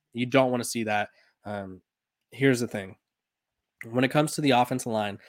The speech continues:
if they can't hold up, the speed of this offense will do them no favors, um, and it also make it hard on the run game. So you hate to see that. But the whole to-, point of this topic was to talk about how Colorado,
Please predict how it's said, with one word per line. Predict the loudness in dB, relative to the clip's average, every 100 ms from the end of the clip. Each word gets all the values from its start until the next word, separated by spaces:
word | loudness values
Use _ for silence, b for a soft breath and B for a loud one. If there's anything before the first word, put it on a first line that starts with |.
| b b b -2
if | 0 0
they | 2 4
can't | 4 0 0
hold | 2 2
up, | 2 0 -6 _ _ _ _ _ _ _ _ _ _ _ _ _ -6
the | -6
speed | -6 0 2
of | 4
this | 2 0
offense | 0 0 -2 -4
will | -2
do | -2
them | -2 -2
no | -4
favors, | -4 -4 -4 -6 -8 b b b b
um, | 0 0 0 -6 -10 -4
and | -2
it | 2
also | 2 0
make | -4 -4
it | -2
hard | -2
on | -2
the | -4
run | -6 -6
game. | -4 -6 -6
So | -8 -4
you | -4 2 2
hate | 4 2
to | 0
see | -4
that. | 0 -2 -4 B B B
But | 8 8 4 _ _ _
the | 2
whole | 6 6
to-, | 6 -2 -4
point | 2 2
of | 4
this | 0
topic | 2 0 0 -6
was | -6
to |
talk | 2 2
about | 4 0
how | 0
Colorado, | 0 0 0